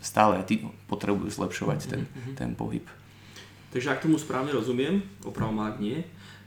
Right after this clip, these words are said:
Speaker 2: tak ty vlastne vďaka tomu functional, functional patterns máš možnosť pracovať na veciach,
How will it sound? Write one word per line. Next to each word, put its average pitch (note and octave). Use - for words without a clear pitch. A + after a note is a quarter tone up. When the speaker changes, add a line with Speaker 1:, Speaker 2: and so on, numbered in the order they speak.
Speaker 2:
tak A2+
ty C#3
vlastne C3+
vďaka B2+
tomu C3
functional, B2+
functional C#3
patterns B2+
máš B2+
možnosť B2+
pracovať B2+
na A2+
veciach, B2+